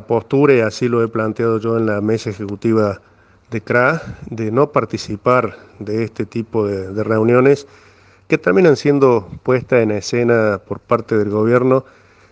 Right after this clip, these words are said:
de promesas que después, este, tienen an-, anuncios grandilocuentes y no terminan concretándose ni llegando al productor. Aquí el problema que hoy estamos padeciendo en una situación prácticamente terminal,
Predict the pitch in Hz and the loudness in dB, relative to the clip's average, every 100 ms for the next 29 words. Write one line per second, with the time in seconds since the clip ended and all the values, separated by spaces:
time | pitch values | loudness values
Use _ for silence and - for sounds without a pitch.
0 | _ 147 165 156 156 156 151 - 107 98 | _ -4 0 2 4 2 0 -4 -4 -4
1 | - 123 - - - - - 110 - - | 0 -2 -2 -12 -20 -20 -12 -12 -10 -10
2 | 101 101 98 95 120 113 107 107 - 117 | -8 -8 -10 -4 0 2 0 -4 -2 2
3 | 131 135 - 113 113 110 110 113 113 160 | 4 4 2 0 0 -2 -2 -2 2 2
4 | 160 156 160 - _ - _ - 117 123 | 2 2 -2 -4 _ -20 _ -4 0 2
5 | 120 113 120 117 101 110 101 104 98 120 | 2 2 2 2 0 -4 -4 -6 -2 0
6 | 117 107 - 123 123 113 98 104 110 113 | 0 -2 -2 0 2 2 -2 0 0 0
7 | 101 92 98 95 92 - 92 - _ _ | 0 -2 -4 -4 -6 -8 -14 -14 _ _
8 | - - - 123 - 165 123 117 120 131 | -20 -20 -6 -4 2 0 4 4 4 4
9 | 127 117 - - - 120 147 131 127 120 | 4 2 -2 -10 -2 2 4 2 0 -2
10 | - 107 101 - 110 110 110 131 - - | -2 -4 -4 -6 -4 -2 2 0 -2 -18
11 | - _ - 104 104 - 107 104 98 120 | -20 _ -8 -6 -4 -6 -6 -4 -2 0
12 | 113 101 - 117 110 110 107 113 107 104 | 0 0 -2 -2 -2 -2 -2 0 0 -2
13 | - 104 107 127 143 | -2 -2 2 2 2